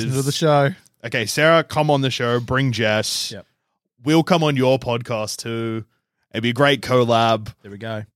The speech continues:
Speaker 2: You can wreck your career. I'll just be blacklisted from guesting on anything. I'll probably be banned from going to any footy game. It'd be great for both of us. <laughs>
Speaker 1: Speaking of wrecking careers, in exciting news, Gemma will be back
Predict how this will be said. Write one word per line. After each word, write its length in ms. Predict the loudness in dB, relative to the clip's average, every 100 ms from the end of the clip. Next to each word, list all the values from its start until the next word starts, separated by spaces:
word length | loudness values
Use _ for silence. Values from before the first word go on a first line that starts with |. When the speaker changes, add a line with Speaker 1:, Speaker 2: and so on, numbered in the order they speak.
| _
Speaker 2:
You 160 | -12 -8
can 120 | -4
wreck 200 | 0 0
your 180 | 2 0
career. 600 | 0 0 2 4 4 2 -2 _ _ _
I'll 160 | -2 0
just 160 | 0
be 80 | -4
blacklisted 580 | 0 2 2 0 -2 -4
from 140 | -6
guesting 340 | -2 0 0 -4
on 100 | -2
anything. 360 | -2 -2 -2 0
I'll 80 |
probably 260 | 2 4 4
be 40 | 2
banned 260 | 2 2 0
from 140 | -2
going 280 | -2 -2 -2
to 120 | -4 -4
any 180 | -4
footy 300 | -6 -6 -6
game. 380 | -2 -2 -2 -2
It'd 140 | -4 -2
be 60 |
great 320 | 0 4 4 2
for 120 | 0
both 260 | 2 2 2
of 140 | 0
us. 520 | 0 0 -2 -6 -8 -12 -20 -20 -20 -18
<laughs> 420 | -20 -20 _ -16
Speaker 1:
Speaking 440 | 0 2 2 2
of 180 | 2 2
wrecking 320 | 0 0 -4
careers, 680 | -6 -4 -2 0 -2 -6 -8
in 120 | -4 -2
exciting 520 | -2 0 2 2 0
news, 280 | -2 -2 -2
Gemma 320 | -2 0 2
will 80 | 0
be 100 | 0
back 400 | -2 -2 -4 -8